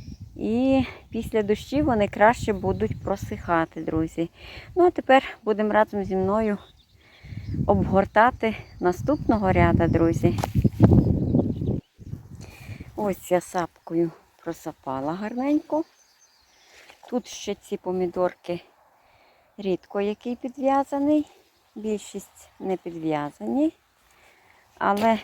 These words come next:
після того, як я їх окутаю землею, тоді підв'яжу, друзі. Ось,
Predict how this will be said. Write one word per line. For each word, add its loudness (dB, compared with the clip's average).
після -10
того, -4
як -2
я 6
їх -4
окутаю 2
землею, 0
тоді -2
підв'яжу, -8
друзі. -10
Ось, -18